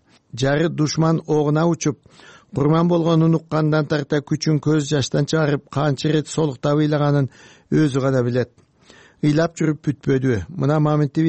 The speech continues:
эки баласын эки колуна алып, түн жамынып, ээн тала Эрмечөлдү кесип баратканда ошо ыйдан кутулуу эмеспи? Мынеми катарынан калып калган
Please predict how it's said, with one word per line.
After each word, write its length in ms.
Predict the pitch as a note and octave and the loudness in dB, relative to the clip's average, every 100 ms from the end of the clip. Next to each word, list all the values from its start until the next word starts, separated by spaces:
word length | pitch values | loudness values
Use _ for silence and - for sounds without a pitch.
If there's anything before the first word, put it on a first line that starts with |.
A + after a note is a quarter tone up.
| D3+ | 0
эки 160 | - | -2
баласын 380 | D#3 D3 C#3+ D#3+ D3 | -2 0 -2 -2 -2
эки 120 | - | -2
колуна 360 | D3+ D3 C#3+ D3 | -2 0 0 0
алып, 240 | C#3+ - | 0 -2
түн 240 | D3+ E3 D#3 | 0 2 2
жамынып, 400 | D#3 D3+ C#3 - _ - - - _ | 0 2 0 -2 _ -20 -20 -20 _
ээн 360 | - C#3+ D#3 E3 | -2 0 2 0
тала 360 | D#3 D3 D3 - | -2 -2 -2 -4
Эрмечөлдү 640 | D#3+ D3 D3 C#3 D3+ C#3+ C#3+ | -4 -2 0 0 -2 -2 -4
кесип 360 | - C#3+ - | -2 -2 -2
баратканда 680 | - D3+ - D3 C#3+ C#3+ D3 | -2 -2 -2 -2 0 0 -4
ошо 260 | - C3 D3 | -4 -4 0
ыйдан 340 | D3 C#3 C#3 | 0 0 -2
кутулуу 460 | C3 C3+ C#3 C3+ D#3+ | -2 -4 -2 0 2
эмеспи? 480 | D3+ C3 - B2 G#2+ _ _ _ - - - - | 2 0 -2 -6 -6 _ _ _ -20 -20 -20 -6
Мынеми 380 | - D3 D#3+ F3 | 0 2 2 0
катарынан 600 | - D#3+ E3+ D#3+ D#3+ D#3 | 0 -2 0 0 0 0
калып 260 | D#3 D#3 - | 0 -2 -2
калган 400 | D3+ D3+ D3+ | -2 0 0